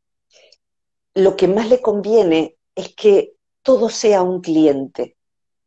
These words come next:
que el cuerpo de uno sea un cliente, que el, hubo un, cuando yo era chica, un niño no era un cliente,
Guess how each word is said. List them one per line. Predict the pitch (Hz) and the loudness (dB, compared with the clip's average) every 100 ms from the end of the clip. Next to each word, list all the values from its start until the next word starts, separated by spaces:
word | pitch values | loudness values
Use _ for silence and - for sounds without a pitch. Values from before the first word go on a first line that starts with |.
| _ _ _ _ - | _ _ _ _ -2
que | |
el | 190 - | -2 2
cuerpo | 247 254 226 214 | 0 0 -2 -2
de | 202 | 0
uno | 220 160 | 0 -4
sea | 151 165 147 | -6 -6 -6
un | 151 | -6
cliente, | 147 147 143 139 - 120 - _ _ _ | -2 0 0 -4 -8 -8 -10 _ _ _
que | - | 0
el, | 180 - - - | 0 -2 -14 -4
hubo | 240 294 | -2 0
un, | 220 196 | 0 -2
cuando | - 175 175 180 | 0 0 2 2
yo | 180 | 2
era | 240 247 | 2 2
chica, | 247 247 214 190 190 190 _ - | -2 -8 -2 0 0 -4 _ -6
un | 202 208 | -2 -2
niño | 240 233 226 | -2 -4 -2
no | 220 | 0
era | 190 | 2
un | 160 | 0
cliente, | 151 147 143 139 - 123 | -2 0 0 -2 -10 -12